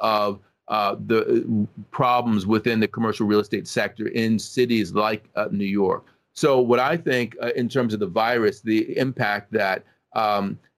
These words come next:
the virus has is that it causes consumers to act before government. That means that a shutdown doesn't necessarily have to happen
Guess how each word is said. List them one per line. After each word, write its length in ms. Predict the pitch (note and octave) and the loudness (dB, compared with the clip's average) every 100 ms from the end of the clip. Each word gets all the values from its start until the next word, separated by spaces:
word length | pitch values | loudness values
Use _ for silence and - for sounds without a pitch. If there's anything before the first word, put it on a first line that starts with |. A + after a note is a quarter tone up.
| _ | _
the 200 | A#2+ A2 | -4 -2
virus 440 | G2 A2+ A#2+ B2+ A#2 | 0 2 2 0 0
has 340 | F#2+ F2+ F2 | -2 -2 -4
is 340 | - B2 A#2 G#2 | 0 2 4 2
that 260 | A2 G2+ - | 0 0 -4
it 160 | B2+ - - | -8 -8 -6
causes 420 | C3+ B2 A#2 G#2+ | -2 0 -2 -4
consumers 1000 | - A2+ - - C#3 D3 C3 F#2+ F2 - _ _ _ - | -4 -4 -4 -4 -2 2 2 2 0 -6 _ _ _ -4
to 200 | B2+ A#2+ | 0 2
act 320 | - A#2+ A2+ - | 0 -2 -4 -6
before 380 | G#2 - A#2+ | -6 0 0
government. 540 | G#2 A2 A2 G#2 F2 - _ _ _ - | 2 2 2 0 -2 -4 _ _ _ -2
That 200 | C3 C3+ | -2 2
means 320 | C3 B2+ A2+ | 2 2 2
that 220 | A#2 - | 0 -2
a 80 | A#2 | -4
shutdown 920 | G#2 - D3 D#3 - A#2 G#2+ G2+ G2 - _ _ _ _ _ C3 | -4 -2 -2 -2 0 0 0 -2 -6 -10 _ _ _ _ _ -4
doesn't 280 | C#3+ C#3 B2+ | -2 0 0
necessarily 440 | B2 A2+ B2 A2 | -2 0 0 2
have 200 | G#2 G#2 | 0 -2
to 100 | G2+ | -4
happen 500 | F#2+ G#2+ A2 G2+ F2+ | -4 -2 -4 -6 -10